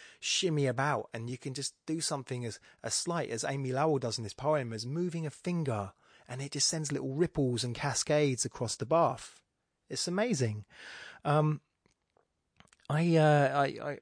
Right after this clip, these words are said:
I, I can't think of any descriptions. Can you fit something like that into a sonnet?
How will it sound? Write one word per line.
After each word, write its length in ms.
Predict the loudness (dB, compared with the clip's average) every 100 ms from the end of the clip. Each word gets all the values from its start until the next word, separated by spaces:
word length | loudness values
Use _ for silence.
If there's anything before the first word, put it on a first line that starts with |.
| -4
I, 220 | -2 0
I 60 | -2 -4
can't 260 | 0 0
think 160 | 2 2
of 80 | 4
any 160 | 4
descriptions. 540 | 4 2 0 0 -4 -2
Can 240 | 2 4
you 100 | 4
fit 300 | 4 2 4
something 480 | 4 4 2 0 2
like 360 | 6 6 6
that 200 | 4 2
into 360 | 4 0 4 4
a 40 |
sonnet? 460 | 4 4 2 2 -4